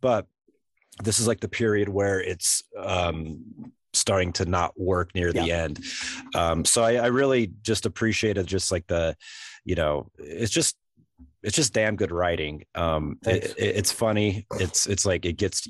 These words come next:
Speaker 1: it gets ya, and it's, and it's just so realistic. And, um, and then at times it's just like, "I can't believe <laughs> this is hap-, this is happening.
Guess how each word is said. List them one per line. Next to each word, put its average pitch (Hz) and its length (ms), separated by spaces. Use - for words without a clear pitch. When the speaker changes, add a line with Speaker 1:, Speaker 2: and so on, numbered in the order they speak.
Speaker 1:
it 104 180
gets 110 260
ya, 104 200
and 92 160
it's, 90 180
and 101 140
it's 98 140
just 107 180
so 107 120
realistic. 95 760
And, 80 200
um, 78 580
and 87 120
then 92 100
at 90 120
times 92 260
it's 78 100
just 87 140
like, 87 120
"I 80 40
can't 85 260
believe 78 420
<laughs> - 480
this 135 440
is 123 140
hap-, 160 360
this 170 200
is 160 100
happening. 190 380